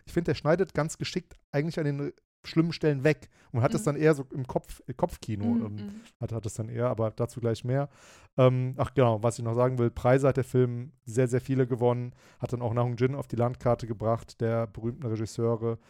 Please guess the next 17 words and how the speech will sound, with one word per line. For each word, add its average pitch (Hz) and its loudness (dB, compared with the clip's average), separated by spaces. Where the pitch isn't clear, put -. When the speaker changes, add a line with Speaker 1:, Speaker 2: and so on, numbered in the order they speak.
Speaker 1:
oder 104 -4
der 104 -2
Regisseure, 110 0
die 107 -4
jetzt, 107 -2
wo, 101 -10
wo 107 -8
man 107 -6
die 107 -6
Filme 113 -4
quasi 113 -4
heiß 113 -2
erwartet. 113 -2
Ähm, 123 0
und 123 -8
Kim 143 -2
Yoon-sok, 139 0